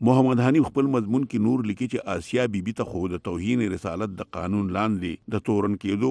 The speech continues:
په وخت د توهین رسالت علم قدرې هم نه و. اخبار لیکي چې د آسیا بی بی د سزا بنیاد د خپلې یوې مسلمانې ملګرې په لوښي د اوبو د څښلو دی. دا په زبردستۍ سره د توهین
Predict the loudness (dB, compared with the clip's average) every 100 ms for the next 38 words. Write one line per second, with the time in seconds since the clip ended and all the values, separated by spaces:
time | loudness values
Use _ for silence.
0 | 0 -2 -2 -4 -6 -4 0 2 2 -2
1 | -4 -4 -4 -6 _ -2 0 0 -2 -6
2 | -2 0 2 2 2 -2 -6 -10 _ -10
3 | -2 -2 0 -6 -2 0 0 -2 -2 -2
4 | 0 -2 2 2 4 2 2 0 0 -2
5 | 0 0 0 -2 2 2 0 -4 _ -6
6 | -6 -2 0 2 2 2 0 -2 -2 -2
7 | 0 0 0 -2 -2 0 0 0 -4 -6
8 | 0 4 4 2 -4 -6 -8 -8 -6 -2
9 | 0 2 2 2 -4 0 0 0 -2 -6
10 | -8 _ 0 0 0 -4 -4 -4 -6 -6
11 | -4 -4 -4 -4 -4 -4 -6 -4 -2 -2